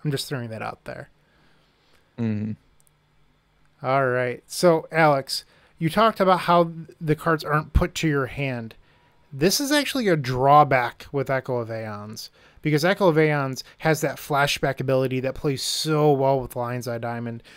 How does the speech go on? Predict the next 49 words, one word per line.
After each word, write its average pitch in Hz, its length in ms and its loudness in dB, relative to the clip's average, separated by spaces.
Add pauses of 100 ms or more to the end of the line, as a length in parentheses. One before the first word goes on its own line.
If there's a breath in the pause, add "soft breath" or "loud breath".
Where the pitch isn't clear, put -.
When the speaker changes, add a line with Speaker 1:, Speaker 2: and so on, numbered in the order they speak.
(240 loud breath)
Speaker 1:
And 143 240 0
if 151 320 -2
you 190 180 0
select 156 640 2
Echo 143 300 2
of 139 140 0
Aeons 139 400 -2
and 131 140 -4
then 135 120 0
add 131 180 -2
three 143 200 0
blue 139 200 2
with 131 140 -2
your 127 100 -4
diamond, 139 460 -4 (640 soft breath)
you're 147 240 -4
not 247 220 0
gonna 269 160 -2
be 226 140 2
a 190 40 2
happy 170 280 -2
camper. 120 480 -10 (1160)
Speaker 2:
I 370 40 -20
mean, 127 380 -8 (180)
if - 160 -6
you 127 120 0
also 117 220 -2
have 113 240 -2 (120)
at 127 120 -2
least 120 300 -4
three - 160 -6
other 120 200 0
mana, 117 360 -4 (100)
then 113 120 -4
you 117 60 0
just 117 140 -6
cast - 240 -4
the 117 60 -8
front 113 260 -4
half. - 380 -6 (760 soft breath)
Speaker 1:
That 175 320 -2
is 185 180 -2
Speaker 2:
That - 100 -2
Speaker 1:
te-, 190 80 2
Speaker 2:
works. - 300 -6
Speaker 1:
that's - 260 -10
technically 180 560 0
true. 135 480 0
Speaker 2:
<laughs> 180 60 -2